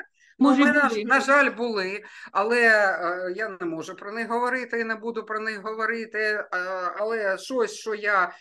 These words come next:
Speaker 1: знала про шпигунок, я знала совєтських, радянських шпигунок, не зарубіжних шпигунок.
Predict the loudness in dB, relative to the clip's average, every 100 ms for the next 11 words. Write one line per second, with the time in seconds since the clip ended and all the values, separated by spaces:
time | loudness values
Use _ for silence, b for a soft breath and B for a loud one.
0 | B _ -8 2 2 2 -2 -6 -12 -10
1 | -10 -8 -4 0 0 -2 -4 -2 0 -2
2 | -4 -4 -2 -2 -4 -8 -4 0 -2 -2
3 | -12 -8 -6 0 2 0 -2 -16 -16 -14
4 | -14 -12 -12 -14 -12 -10 -6 -6 -6 -10
5 | -8 -10 -10 -16 _ -14 -12 -12 -12